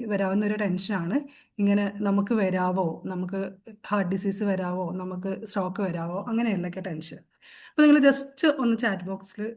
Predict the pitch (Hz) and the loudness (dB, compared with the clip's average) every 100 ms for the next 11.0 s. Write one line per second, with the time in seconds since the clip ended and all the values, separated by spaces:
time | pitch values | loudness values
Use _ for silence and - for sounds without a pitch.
0 | - 202 190 196 170 165 190 196 190 190 | -6 -4 -2 -2 -2 -2 0 0 0 -2
1 | 190 180 196 180 175 196 165 196 196 - | -2 -4 -4 -4 -2 -2 -4 -4 -4 -2
2 | 190 185 180 180 170 175 233 - _ - | -2 -2 -2 -4 -4 -4 -6 -8 _ -20
3 | _ _ _ _ _ _ _ _ _ _ | _ _ _ _ _ _ _ _ _ _
4 | _ _ _ _ _ _ _ _ _ _ | _ _ _ _ _ _ _ _ _ _
5 | _ _ _ _ - 285 269 277 294 - | _ _ _ _ 4 8 8 6 2 2
6 | 247 277 294 302 294 339 330 240 220 208 | 4 6 6 6 2 -2 0 0 0 -4
7 | - 254 262 254 247 233 220 240 285 294 | 2 6 8 6 4 4 4 8 10 10
8 | - 208 196 262 226 185 180 285 277 - | 6 0 2 2 4 2 2 0 -2 -14
9 | _ - _ _ - 240 247 240 262 262 | _ -20 _ _ 0 2 4 6 6 6
10 | - 226 190 185 185 180 165 156 170 170 | 4 2 2 0 -2 -4 -4 -6 -8 -10